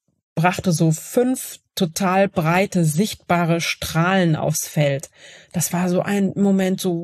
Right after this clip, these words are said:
wow, so wunderschön. Der Himmel war rosa gefärbt und das reife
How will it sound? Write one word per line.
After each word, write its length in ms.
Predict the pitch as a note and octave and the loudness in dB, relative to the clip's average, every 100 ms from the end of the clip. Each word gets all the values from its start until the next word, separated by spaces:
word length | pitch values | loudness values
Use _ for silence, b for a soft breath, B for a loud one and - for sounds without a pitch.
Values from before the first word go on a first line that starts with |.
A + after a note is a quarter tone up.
| F3+ | -2
wow, 540 | F#3+ G3+ A3 F3+ D3+ D3+ B B | 0 2 2 2 0 -4 B B
so 380 | - - A3+ G#3 | -6 -2 0 0
wunderschön. 680 | F#3+ G3+ E3 - F#3+ F#3+ E3+ | 0 0 -2 0 0 2 2
Der 120 | D#3 | 2
Himmel 360 | D#3 F#3 E3+ | 2 2 0
war 320 | E3 D3+ D#3 D#3+ - | 0 -2 -2 -6 -6
rosa 420 | F3 F#3 G3 F3 D#3 | -2 0 0 0 0
gefärbt 680 | D#3+ - D#3+ D#3 E3+ - | -2 0 2 2 0 -4
und 180 | - D#3 | -2 -2
das 260 | E3+ - - B B B _ | -2 -6 -10 B B B _
reife 500 | - C#3+ D#3+ F#3+ | -8 0 0 0